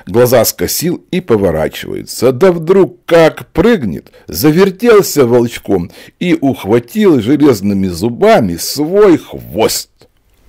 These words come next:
Откуда ни возьмись, явилась старая колдунья. «Давай, — говорит, — хвост по уговорам». Заурлыкал кот,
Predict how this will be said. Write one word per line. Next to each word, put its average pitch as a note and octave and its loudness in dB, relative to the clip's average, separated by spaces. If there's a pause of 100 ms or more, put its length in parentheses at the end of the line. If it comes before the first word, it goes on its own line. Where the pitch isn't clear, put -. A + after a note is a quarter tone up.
(640)
Откуда B2 2
ни A2 2
возьмись, F2 -4 (440)
явилась F#2 -2
старая F#2 -4
колдунья. C#2+ -8 (260)
«Давай, — C3 2
говорит, — G#3 2
хвост G2+ -6
по A#2 -2
уговорам». A2 2 (1000)
Заурлыкал A2 2
кот, B2 0